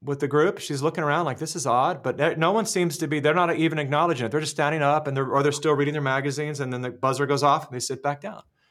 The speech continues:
And so now she's doing it every time until one by one, each of these people are called into the doctor's office until she's alone.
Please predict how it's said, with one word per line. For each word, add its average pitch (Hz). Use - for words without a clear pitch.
And 127
so 156
now 151
she's 175
doing 156
it 151
every 151
time 160
until 131
one 175
by 185
one, 170
each 170
of 180
these 170
people 170
are 127
called 151
into 147
the 135
doctor's 139
office 110
until -
she's 117
alone. 117